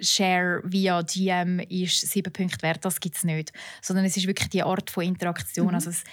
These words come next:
Speaker 1: du und ich haben ja auch ein anderes, ähm, Verhalten, wenn's um Interagieren geht.
Speaker 2: Mhm.
Speaker 1: Also ich bin zum Beispiel jemand, ich schicke immer Sachen in D Ms weiter
Speaker 2: Ja.
Speaker 1: zu den Leuten, die ich finde, passt. Es gibt aber auch andere, die, die tun bei jeder Story, wo sie sehen, das Herzchen schicken.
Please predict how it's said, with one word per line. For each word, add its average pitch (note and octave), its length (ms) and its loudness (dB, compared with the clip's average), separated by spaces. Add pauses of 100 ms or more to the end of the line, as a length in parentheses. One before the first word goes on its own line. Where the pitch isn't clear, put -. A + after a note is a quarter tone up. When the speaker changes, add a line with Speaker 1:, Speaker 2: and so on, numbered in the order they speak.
(220)
Speaker 1:
du G#3 100 0
und G#3 120 8
ich G3+ 180 4
haben F#3+ 100 2
ja F#3 220 2
auch F#3+ 80 2
ein F#3 160 -2
anderes, F#3 540 0 (340)
ähm, F3+ 420 0
Verhalten, F#3 580 0
wenn's E3 220 0
um F3 40 0
Interagieren E3+ 480 -2
geht. - 360 0
Speaker 2:
Mhm. A#3 80 0 (160)
Speaker 1:
Also F#3+ 180 2
ich A3+ 220 4
bin G#3+ 200 4
zum G#3 100 2
Beispiel G3+ 260 0
jemand, - 300 -2
ich G#3 200 0
schicke - 340 0
immer G#3 200 4
Sachen G3 480 2
in - 160 -4
D G3+ 160 4
Ms F#3 280 2
weiter F3+ 400 -2 (220)
Speaker 2:
Ja. - 100 -20
Speaker 1:
zu - 140 2
den G3 160 6
Leuten, G#3 280 4
die F#3+ 60 2
ich F#3 80 -2
finde, F#3 240 0
passt. F3 320 0
Es - 100 -2
gibt B3 180 2
aber G#3+ 220 4
auch G3 120 4
andere, G#3+ 380 4
die, F#3 400 0
die G3+ 140 -6
tun G3 280 4 (160)
bei G3 80 -6
jeder G#3 480 0
Story, G3+ 400 0
wo F#3+ 80 -2
sie G3 160 -4
sehen, A3 220 0
das A3 120 -2
Herzchen B3 380 -2
schicken. - 480 -4